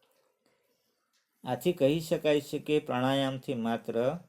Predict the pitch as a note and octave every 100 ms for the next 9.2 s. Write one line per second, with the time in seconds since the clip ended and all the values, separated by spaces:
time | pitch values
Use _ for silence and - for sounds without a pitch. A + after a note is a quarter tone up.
0 | _ _ _ _ _ _ _ - - B2
1 | A#2+ C3+ C#3+ C#3+ - - - _ C#3+ C#3+
2 | C#3+ C3 C3+ C#3 G#2 - _ _ _ _
3 | B2+ B2+ C3 B2+ B2+ B2+ C3+ - _ _
4 | _ _ _ _ _ _ C3 D3 - B2+
5 | - C#3 C#3 B2 A#2+ A#2 B2+ C3 C#3 -
6 | C#3+ A#2 C3 C#3+ C#3+ C#3 C3+ B2+ - A#2+
7 | A#2 A#2+ B2+ C3 - A#2 - E3 - -
8 | F3 - F3 - _ C3 A#2+ A#2 A#2+ -
9 | C3+